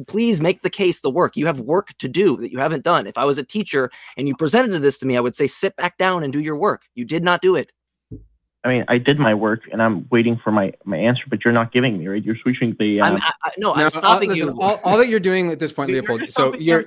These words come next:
Speaker 2: Listen,
Speaker 3: you're
Speaker 2: dude,
Speaker 3: complaining
Speaker 2: okay.
Speaker 3: about, you're
Speaker 2: I
Speaker 3: complaining about this, this, this alleged double standard,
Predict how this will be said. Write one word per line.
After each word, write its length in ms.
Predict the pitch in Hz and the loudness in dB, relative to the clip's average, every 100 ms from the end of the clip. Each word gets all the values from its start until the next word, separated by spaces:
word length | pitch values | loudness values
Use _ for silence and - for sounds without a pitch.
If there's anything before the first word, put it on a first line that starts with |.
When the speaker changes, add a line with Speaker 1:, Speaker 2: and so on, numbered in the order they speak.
| - | -6
Speaker 2:
Listen, 220 | 220 254 | -8 -2
Speaker 3:
you're 120 | 185 190 | 0 0
Speaker 2:
dude, 80 | 185 | 0
Speaker 3:
complaining 600 | 156 - 214 214 175 156 | -4 -4 -2 0 -2 -4
Speaker 2:
okay. 160 | 160 | -6
Speaker 3:
about, 480 | 147 147 147 147 143 | -2 2 2 2 -2
you're 100 | 151 | -4
Speaker 2:
I 40 | |
Speaker 3:
complaining 540 | 156 151 185 202 190 160 - | -4 -4 -2 0 0 -4 -6
about 460 | 139 135 135 135 _ _ _ _ | -4 0 0 -2 _ _ _ _
this, 240 | 143 135 | -2 -2
this, 260 | 139 135 - | 0 -4 -2
this 220 | 135 - | -6 -4
alleged 460 | 135 127 156 147 123 | -4 2 2 2 0
double 240 | 143 139 | 2 2
standard, 500 | - 127 127 107 98 | -2 0 2 0 -6